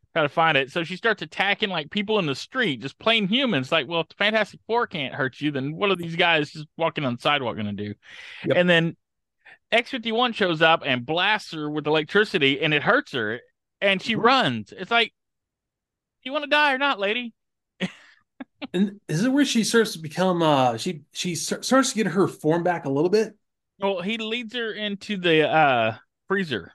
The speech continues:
Speaker 2: That's what it is. He takes, he leads,
Speaker 1: The
Speaker 2: goes
Speaker 1: meat
Speaker 2: into a meat
Speaker 1: locker.
Speaker 2: market and, and, um, leads her into a, um, the, basically, the, uh, the freezer, the deep freeze at the, uh, meat market.
Speaker 1: Yeah.
Speaker 2: And, I, I mean, I didn't know hydrogen did this, but apparently, um,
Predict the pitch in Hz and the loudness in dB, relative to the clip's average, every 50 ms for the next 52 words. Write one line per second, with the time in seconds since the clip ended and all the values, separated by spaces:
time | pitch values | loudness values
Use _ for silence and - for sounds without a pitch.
0 | _ _ - 160 165 165 165 165 165 151 147 147 147 143 139 139 151 147 - 180 | _ _ -4 -2 -2 0 2 2 4 6 8 8 8 8 6 0 -4 2 2 2
1 | 190 185 - - - 180 175 175 180 214 233 226 - 170 151 190 226 226 233 233 | 2 2 0 -4 -4 -2 -2 0 0 -2 -4 -4 -6 -2 2 2 2 2 2 -2
2 | 202 - 208 170 151 165 190 190 160 156 151 147 151 160 143 139 143 151 151 147 | -2 -2 -4 -2 -2 -2 -4 -2 0 -2 -2 -2 -2 -4 -4 -4 -4 -4 -4 -2
3 | 143 147 139 135 131 120 117 117 117 _ _ _ _ _ _ _ - _ 147 165 | -2 0 0 0 -2 -4 -4 -8 -10 _ _ _ _ _ _ _ -12 _ -4 -2
4 | 208 226 - 196 185 180 175 - - 165 165 165 156 147 143 143 135 131 120 113 | -2 0 0 0 0 0 -2 -6 -4 -2 2 2 4 4 4 4 4 4 2 0
5 | 120 120 120 135 127 123 110 117 131 143 143 143 - 147 135 131 131 123 117 110 | -2 -4 -2 0 -2 -2 -2 0 0 0 0 0 -2 -2 -2 0 0 -2 -2 -4
6 | 110 110 - - 151 147 131 117 123 120 117 123 135 151 147 147 - 131 127 120 | -8 -10 -12 -4 -2 -2 0 0 -4 -4 0 2 2 2 0 0 -6 -6 -4 -2
7 | 120 117 113 - - - 151 139 147 - 131 131 120 117 131 139 143 127 123 120 | -2 -4 -6 -8 -6 -4 -4 -2 -2 -2 -2 0 0 2 2 2 2 2 0 -2
8 | 110 113 123 - _ _ - _ _ _ _ _ _ _ _ _ _ _ - 131 | -2 -2 -8 -14 _ _ -20 _ _ _ _ _ _ _ _ _ _ _ -8 -6
9 | 135 127 117 104 107 _ _ _ _ _ _ _ _ - 135 147 151 147 147 - | -6 -6 -6 -8 -14 _ _ _ _ _ _ _ _ -2 -2 0 0 -2 -6 -12
10 | _ _ _ _ _ _ _ _ _ _ _ _ _ - 170 - - _ 190 202 | _ _ _ _ _ _ _ _ _ _ _ _ _ -12 -12 -12 -6 _ 0 2
11 | 208 214 208 202 196 196 - 165 226 269 302 269 240 240 240 214 165 127 143 170 | 4 4 4 4 2 2 2 2 4 4 4 2 2 2 2 2 0 0 -4 -4
12 | 196 190 165 165 160 165 156 139 127 117 135 139 151 175 220 233 226 233 - - | -4 -4 -6 -8 -4 -2 0 0 0 2 0 0 2 4 4 4 2 0 -4 -4
13 | - - - - _ 160 147 143 151 202 220 214 202 190 165 156 156 147 143 131 | -4 -6 -8 -4 _ -2 -2 -2 0 0 0 0 0 0 0 2 2 2 2 0
14 | 127 131 | -2 -6